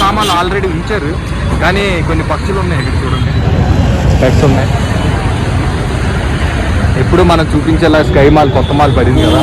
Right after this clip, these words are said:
మాల్ చూడండి ఫ్రెండ్స్, మొత్తం రోడ్లు అప్పటికి ఉన్నాయి సామాన్లు కొన్ని కొన్ని మరుగు తీయలేవుతున్నాయి, ఎందుకంటే అన్నీ తీయలేను. ఎందుకంటే మనం ఈ టైంలో కూడా వాళ్ళకి వెళ్ళి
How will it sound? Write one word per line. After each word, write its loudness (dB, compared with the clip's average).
మాల్ 2
చూడండి 2
ఫ్రెండ్స్, 0
మొత్తం 0
రోడ్లు 0
అప్పటికి 2
ఉన్నాయి 2
సామాన్లు 2
కొన్ని 2
కొన్ని 2
మరుగు 2
తీయలేవుతున్నాయి, 2
ఎందుకంటే 0
అన్నీ 0
తీయలేను. 2
ఎందుకంటే 2
మనం 4
ఈ 4
టైంలో 2
కూడా 4
వాళ్ళకి 2
వెళ్ళి 0